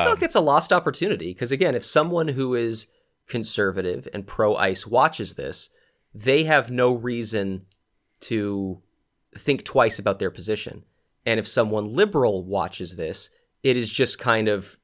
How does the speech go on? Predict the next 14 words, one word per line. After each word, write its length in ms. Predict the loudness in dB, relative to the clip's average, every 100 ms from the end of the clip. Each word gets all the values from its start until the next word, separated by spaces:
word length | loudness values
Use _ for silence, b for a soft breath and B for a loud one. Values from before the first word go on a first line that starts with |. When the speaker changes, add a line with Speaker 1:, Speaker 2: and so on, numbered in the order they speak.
| _ -10
Speaker 1:
inf-, 240 | -10 -10 -4
re-, 200 | -2 0
like, 260 | -2 -2
positive 320 | 0 0 0 -2
reinforcement 640 | -2 -2 -4 -2 -6 -8 _ _ _ _ _
bias, 640 | 0 2 4 0 -4 -10 -4
and 120 | -4
it 100 | 2
doesn't 260 | 2 2 0
make 180 | -2 -2
you 80 |
consider 640 | -6 -6 -2 0 0 -2 -6 _ _ _ _ -4
individual 560 | -2 -2 -2 -2 -2
motivation. 720 | -2 -2 -2 -2 -2 -10 -14